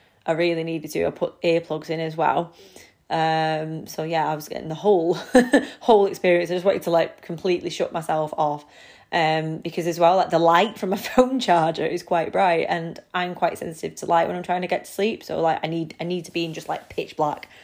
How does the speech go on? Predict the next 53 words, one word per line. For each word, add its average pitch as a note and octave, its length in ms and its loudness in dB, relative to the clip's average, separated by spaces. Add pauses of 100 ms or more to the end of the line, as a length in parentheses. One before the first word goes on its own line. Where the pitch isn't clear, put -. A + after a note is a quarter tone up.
(180)
So - 180 -8
yeah, C#3+ 200 -2 (380)
for - 60 -10
me F#3+ 120 0
personally, D#3+ 500 -6
like, D#3 400 -6
I E3+ 60 -10
had D#3+ 160 -8
to, - 120 -8
like, D#3 200 -4
do D#3 140 -6
that D#3 140 -2
as D#3 100 -6
well. A#3 240 2 (760)
Um, A3 440 6
what A#3 280 0
else A4 280 -2
I A#3 60 0
do? F#3 540 2
Good G3 140 0
sleep F#3+ 220 -2
hygiene. F3+ 400 2
Um, F#3 200 6
well, G3+ 140 6
I G#3+ 40 6
don't C#4 180 4
have B3+ 120 2
a A#3+ 40 0
telly A3+ 280 2
in F#3 60 -2
my F3 60 2
room, E3 240 -4
so G3 100 0
that's F3 180 0
not F3+ 180 -10
an F3 60 -4
issue. E3 260 -4
But - 100 -8
they F3+ 80 0
do F#3+ 220 -2
say F3+ 280 2
that, F3 300 -2 (400)
um, E3 720 0 (340)
it's - 180 -8
not - 160 -4
great E3 280 0
to F3+ 60 -6
have D#3+ 80 2
a E3 60 -2
telly E3 260 -2
in F3 80 -4
your F3 100 -6
room G3 360 0